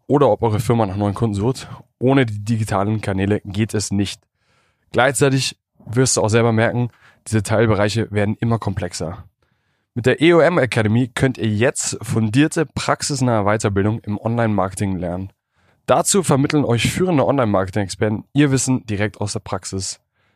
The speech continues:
Ganz egal, ob Suchmaschinenoptimierung, Anzeigenschaltung, Social-Media-Marketing, Amazon-Marketing, Google Analytics, jeder dieser wichtigen Teilbereiche wird abgedeckt.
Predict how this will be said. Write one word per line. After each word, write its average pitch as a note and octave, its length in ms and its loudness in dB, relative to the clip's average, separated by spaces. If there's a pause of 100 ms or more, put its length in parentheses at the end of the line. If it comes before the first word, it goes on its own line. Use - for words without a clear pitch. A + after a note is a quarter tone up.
(140)
Ganz C#3+ 200 2
egal, B2+ 300 2
ob A2 240 0
Suchmaschinenoptimierung, A#2 1300 0
Anzeigenschaltung, A2+ 880 0
Social-Media-Marketing, A2 1160 0
Amazon-Marketing, G#2+ 760 0
Google A2+ 240 2
Analytics, G#2+ 580 0 (420)
jeder D#3 280 4
dieser B2+ 240 0
wichtigen B2 240 0
Teilbereiche G2 580 0
wird G#2+ 120 -4
abgedeckt. - 540 -10